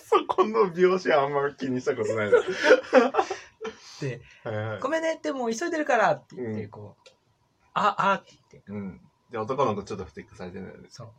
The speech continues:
Speaker 1: 「なんだ、あの女」
Speaker 2: そう。
Speaker 1: みたいな。
Speaker 2: そう。で、
Speaker 1: で、
Speaker 2: ガラガラ、教室ガラガラガラガラ。
Speaker 1: うん。
Speaker 2: あ、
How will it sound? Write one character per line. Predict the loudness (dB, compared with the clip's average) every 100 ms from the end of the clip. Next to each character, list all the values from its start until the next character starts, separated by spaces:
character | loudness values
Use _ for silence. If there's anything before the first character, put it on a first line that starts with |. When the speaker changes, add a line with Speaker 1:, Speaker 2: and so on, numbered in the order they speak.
| -6
Speaker 1:
「な | 0
ん | 2
だ、 | 2 0
あ |
の | -2 -8
女」 | -10 -10 -10 -10 -12
Speaker 2:
そ | -16 -14
う。 | -12
Speaker 1:
み |
た | -12
い |
な。 | -16 _
Speaker 2:
そ | -16 -16
う。 | -18 _ _ _ _ _ _ -12
で、 | -10 -10 _ _
Speaker 1:
で、 | -6 2 2 2 -10 -2
Speaker 2:
ガ | 2
ラ | 2
ガ | 0
ラ、 | 0
教 | 0
室 | 0 -2
ガ | -4
ラ | -2
ガ | -2
ラ | -4
ガ | -4
ラ |
ガ | -6
ラ。 | -6
Speaker 1:
う | -6
ん。 | -8 -2
Speaker 2:
あ、 | -2